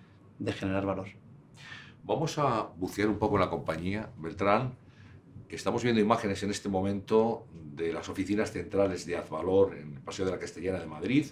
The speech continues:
Speaker 2: ¿Cuántas personas componen la compañía?
Speaker 1: Pues a día de hoy estamos cuarenta personas trabajando en la compañía.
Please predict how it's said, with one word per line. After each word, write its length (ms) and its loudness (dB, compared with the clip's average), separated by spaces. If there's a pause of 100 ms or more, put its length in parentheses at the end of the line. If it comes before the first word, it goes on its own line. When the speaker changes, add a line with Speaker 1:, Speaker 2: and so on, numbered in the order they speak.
(520)
Speaker 2:
¿Cuántas 260 4
personas 480 2
componen 840 -2 (120)
la 180 -4
compañía? 480 -10 (460)
Speaker 1:
Pues 140 -2
a 40 4
día 160 8
de 80 6
hoy 60 6
estamos 580 6 (260)
cuarenta 440 6
personas 420 0
trabajando 400 0
en 60 6
la 40 2
compañía. 500 4